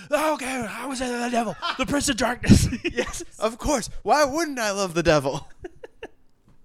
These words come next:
Speaker 1: Oh, yeah, there was something very, like, Trumpian about Ethan Cruz, Mark.
Speaker 2: Yeah, I would say so.
Speaker 1: If you will.
Speaker 2: I think so. I
Speaker 1: Okay.
Speaker 2: love when his, like, goons chase Harry into that barn and then, like,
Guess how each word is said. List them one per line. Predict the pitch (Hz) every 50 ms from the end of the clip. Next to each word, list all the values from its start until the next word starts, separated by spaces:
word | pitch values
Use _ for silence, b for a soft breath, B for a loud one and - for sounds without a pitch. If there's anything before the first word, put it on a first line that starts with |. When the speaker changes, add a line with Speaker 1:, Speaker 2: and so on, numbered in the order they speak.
| - _ - -
Speaker 1:
Oh, | - 131 131 131 131 131 127 117
yeah, | 107 107 113 110 107
there | 107 127 135
was | 147 147 -
something | - 170 147 151 131 120
very, | 113 113 113 110 107 104
like, | 98 92 92 -
Trumpian | - - - - 98 98 98 - 107 95 90 87 87 87 92 98 -
about | - 90 92 87 87 90 -
Ethan | 90 95 - - 95 87 92
Cruz, | - - 87 90 92 -
Mark. | 92 87 87 87 90 90 - - - - _ _ _ -
Speaker 2:
Yeah, | 131 160 185 196 - - _ _ _ _ _ _
I | - 131 151
would | 180 -
say | - 110 95
so. | - - - - 110
Speaker 1:
If | 104 95 -
you | - 90 90
will. | 87 85 87 87 90 - - - -
Speaker 2:
I | 139 135
think | - 123 107 -
so. | - - - 110 - _ _ _ _ _
I | 113 127 160
Speaker 1:
Okay. | 175
Speaker 2:
love | 190 190 220 240 247 269
when | 254 220 180
his, | 151 160 160 143 -
like, | 143 131 120 101 98
goons | - 113 117 127 127 117 107 - - - -
chase | - - - 104 98 101 113 127 - - - - - - -
Harry | - 104 131 127 123 123 123 120 120 117 -
into | 120 117 120 117 113
that | 113 107 104 104 104 - - _ _ _ -
barn | 110 101 - 110 104 107 117 120 117 120 120 117
and | 110 104 107
then, | 110 110
like, | 107 107 104 101 - -